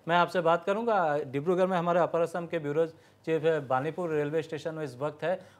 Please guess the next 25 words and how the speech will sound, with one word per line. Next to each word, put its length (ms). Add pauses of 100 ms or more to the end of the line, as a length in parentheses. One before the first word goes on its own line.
वहाँ 120
सिक्योरिटी 440
की 100
विशेष 300
व्यवस्था 380
की 140
जा 140
रही 140
है। 140
अ, 80 (680)
रिपुंजय, 400
किस 260
तरह 140
की 140
व्यवस्था 460
है 100
और 340
कल 160
वहाँ 280
पे 100
कितने 440
लोग 160
उतर 240
रहे 160
हैं 200